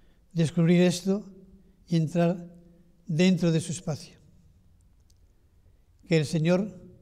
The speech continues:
nos permita asombrarnos con la maravilla de lo que acontece en el hecho de que el Hijo de Dios, al hacerse hombre, se ha hecho un pequeñín,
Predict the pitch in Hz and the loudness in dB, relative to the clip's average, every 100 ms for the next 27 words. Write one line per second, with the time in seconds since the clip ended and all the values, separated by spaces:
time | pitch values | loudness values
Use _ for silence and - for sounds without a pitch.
0 | - - _ _ _ _ - 170 180 160 | -20 -20 _ _ _ _ -6 -4 0 2
1 | 185 175 208 208 - - - - - 185 | 2 2 -2 -4 -12 -20 -20 -20 -8 -6
2 | 165 175 170 185 165 139 127 - - - | 0 2 6 4 4 -2 -6 -14 -20 -20
3 | - - _ _ - 185 170 165 160 170 | -20 -20 _ _ -6 0 2 2 2 0
4 | 165 175 185 - - - - - - _ | 2 0 -2 -8 -18 -20 -20 -20 -20 _
5 | _ - - 175 175 175 175 156 196 185 | _ -18 -6 0 0 2 0 2 2 2
6 | 175 170 175 175 196 202 - - - - | 2 2 2 0 -6 -6 -10 -20 -20 -20
7 | - - 170 160 170 180 196 180 160 160 | -20 -10 -2 -2 2 2 4 4 4 2
8 | 147 - - - - - _ _ _ _ | 0 -6 -20 -20 -20 -20 _ _ _ _
9 | _ 165 151 180 175 170 170 175 180 196 | _ -2 0 -2 -2 2 2 2 0 -4
10 | - - - - - _ _ _ _ - | -12 -20 -20 -20 -20 _ _ _ _ -6
11 | 165 156 156 - 185 226 - - - _ | 0 0 0 -2 -6 -6 -12 -20 -20 _
12 | _ _ - 185 185 170 156 127 | _ _ -2 0 2 2 0 -2